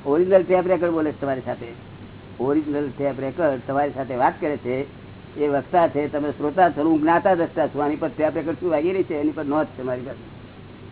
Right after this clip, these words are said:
નિરંતર સેકન્ડે સેકન્ડની નોંધ છે મારી પર, ટેપ રેકર્ડ શું વાગી રહી.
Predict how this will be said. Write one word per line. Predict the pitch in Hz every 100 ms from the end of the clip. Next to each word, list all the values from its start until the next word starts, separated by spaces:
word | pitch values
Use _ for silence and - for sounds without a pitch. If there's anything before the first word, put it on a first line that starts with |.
| - - - - - - - - - - 131
નિરંતર | 180 202 180 196
સેકન્ડે | 185 - 175 208 202 190
સેકન્ડની | 180 190 185
નોંધ | 170 165 165
છે | 170
મારી | 147 135
પર, | 143
ટેપ | 131 - 160 156
રેકર્ડ | 147 147
શું | 165
વાગી | 139
રહી. | 151